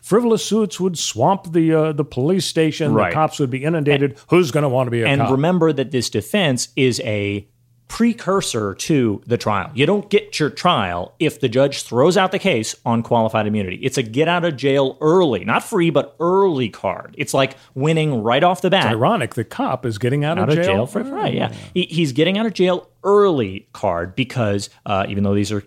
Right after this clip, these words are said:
Speaker 2: suits about money, nobody's going to jail over this, but it, it's about money. If, if you, if you, you know, are shot and killed or, or damaged or whatever, and never work again or something, or, you know, you're paralyzed and you say, "I want a million dollars because you shot me in my spinal cord and now I can't move."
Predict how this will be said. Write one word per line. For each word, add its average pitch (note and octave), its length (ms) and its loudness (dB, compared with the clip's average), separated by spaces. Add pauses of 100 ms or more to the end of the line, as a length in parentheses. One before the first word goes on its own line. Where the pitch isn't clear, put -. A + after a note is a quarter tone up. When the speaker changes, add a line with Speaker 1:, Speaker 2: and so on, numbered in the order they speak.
Speaker 2:
suits - 280 -4
about G2 220 0
money, G#2 380 2
nobody's G#2+ 220 0
going A#2 120 2
to G2+ 60 -2
jail A2 280 2
over E2+ 140 -6
this, F#2 180 -10
but - 220 -10
it, A2+ 160 -10
it's A#2+ 160 -6
about G#2+ 160 2
money. F#2+ 340 0
If, - 140 -8
if - 200 -14
you, G2+ 180 -4
if G#2+ 160 -6
you, G2 240 -2
you A#2+ 100 -4
know, E2+ 120 -4
are F#2+ 100 0
shot G2 240 -2
and A2 80 -8
killed F2+ 280 -2
or, F#2 200 -4
or G2+ 80 -6
damaged F2+ 320 -4
or - 20 -12
whatever, F#2 220 -4
and F#2+ 100 -2
never G2+ 180 0
work G2+ 260 -2
again F#2 360 -2
or F#2 80 -4
something, G#2 300 -6
or, F#2+ 80 -4
you G#2 140 -6
know, F#2+ 100 -2
you're G#2+ 100 -2
paralyzed G2 640 0
and F#2+ 100 -8
you F#2 60 -6
say, G2 140 -2
"I F#2+ 40 0
want G2 200 0
a - 20 0
million G2 220 0
dollars F#2 320 -2
because G2+ 280 -8 (180)
you B2 100 -2
shot G2+ 260 0
me G#2 80 -4
in G2+ 60 0
my G2 80 0
spinal F#2+ 320 -2
cord F#2+ 240 -4
and F#2+ 80 -2
now F2+ 160 -4
I F2 60 -4
can't F2+ 220 -8
move." F#2+ 280 -4